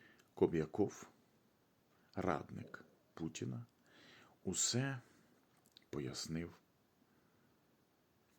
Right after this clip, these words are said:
досконало. Тримаймося, пані та панове.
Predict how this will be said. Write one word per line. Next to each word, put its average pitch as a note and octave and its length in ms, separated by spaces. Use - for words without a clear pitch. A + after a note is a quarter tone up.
досконало. - 840
Тримаймося, - 680
пані - 280
та - 160
панове. - 440